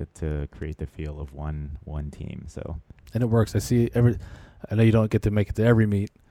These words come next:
Speaker 2: at the national, but Masters and, I mean, I'm doing, they're doing photos. Every now and then I'll see a,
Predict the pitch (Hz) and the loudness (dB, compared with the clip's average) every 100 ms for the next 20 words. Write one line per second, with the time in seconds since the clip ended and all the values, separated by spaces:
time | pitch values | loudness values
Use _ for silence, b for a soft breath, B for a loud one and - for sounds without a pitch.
0 | _ - 101 98 101 98 - 101 95 - | _ -8 -4 0 2 0 -2 -2 -2 -4
1 | - - 98 113 110 - 107 98 95 92 | -6 -2 2 2 2 4 4 4 0 -4
2 | b b b b b - 92 98 95 95 | b b b b b -4 -2 2 2 2
3 | 90 90 - 104 92 98 104 104 98 104 | 0 -2 2 2 4 2 2 4 4 4
4 | 98 92 - 95 90 | 2 0 0 0 0